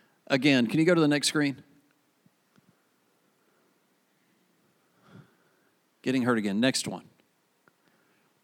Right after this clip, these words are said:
Or we're afraid of falling again.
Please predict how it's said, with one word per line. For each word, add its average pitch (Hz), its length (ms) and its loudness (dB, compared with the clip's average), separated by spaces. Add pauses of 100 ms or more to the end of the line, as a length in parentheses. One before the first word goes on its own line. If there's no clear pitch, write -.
(800)
Or 202 560 6 (1900)
we're 190 120 2
afraid 190 320 0
of - 80 -2
falling 190 500 2
again. 95 420 -6